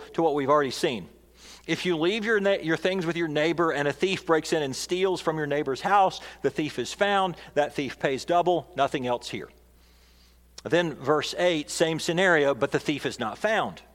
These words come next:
In Israel, you're to take the matter to the judges, which means to take it,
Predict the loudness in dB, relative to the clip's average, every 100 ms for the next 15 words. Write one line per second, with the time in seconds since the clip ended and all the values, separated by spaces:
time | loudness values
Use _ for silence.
0 | _ _ _ _ _ _ _ -20 -6 0
1 | 4 4 4 4 4 0 2 2 4 2
2 | 4 4 4 2 -2 -2 2 2 2 -2
3 | -4 -4 -2 -4 -4 -6 -14 -4 -4 2
4 | 2 4 2 0 -4